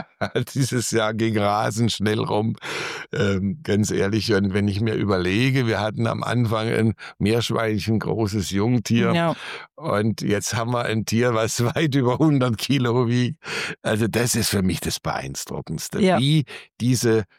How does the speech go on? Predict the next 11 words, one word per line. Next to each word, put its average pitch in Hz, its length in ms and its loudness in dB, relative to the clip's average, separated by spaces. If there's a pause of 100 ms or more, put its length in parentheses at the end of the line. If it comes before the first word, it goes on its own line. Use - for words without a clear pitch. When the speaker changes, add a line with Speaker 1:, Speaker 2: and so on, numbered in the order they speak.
(120)
Speaker 1:
dieser 104 220 0
Stoffwechsel 160 840 -2
eines 131 320 0
Eisbären 113 680 0
so - 320 0
unterschiedlich 165 760 2
ist 147 200 0
zu 131 100 0
dem 117 280 0
eines 117 280 -2
Menschen. 104 480 0